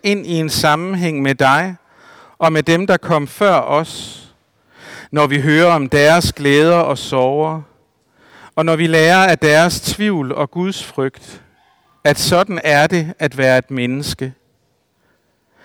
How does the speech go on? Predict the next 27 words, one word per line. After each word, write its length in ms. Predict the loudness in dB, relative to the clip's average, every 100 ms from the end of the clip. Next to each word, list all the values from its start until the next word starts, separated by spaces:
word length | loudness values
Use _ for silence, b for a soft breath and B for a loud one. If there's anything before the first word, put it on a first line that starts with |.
| B B B
Vi 140 | -4 -2
beder, 420 | 2 4 4 0
hold 260 | 0 2 4
os 220 | 2 0
det 180 | 0 0
for 160 | -2
øje, 520 | 0 0 2 2 0
at 320 | -2 -4 -4 -6
du 220 | -6 -6 -4
er 200 | 0 2
os 320 | 2 0 -4 -2
evigt 440 | -2 -2 -4 -6
nær, 440 | -2 0 -2 -4 -12 _ _ _ _ _ _ B B B 0
at 180 | 0
vi 120 | 4 4
ikke 220 | 4 4
lever 380 | 4 4 6 4
alene, 680 | 4 2 2 0 0 -2
men 200 | 0 -2
i 60 | -4
fællesskab 840 | 0 2 2 -4 -6 0 0 0
med 140 | 0 0
andre 340 | 0 0 -2
mennesker 520 | -2 -2 -2 -4 -2 -2
og 140 | 0
med 120 | -2
dig. 460 | 0 0 0 -2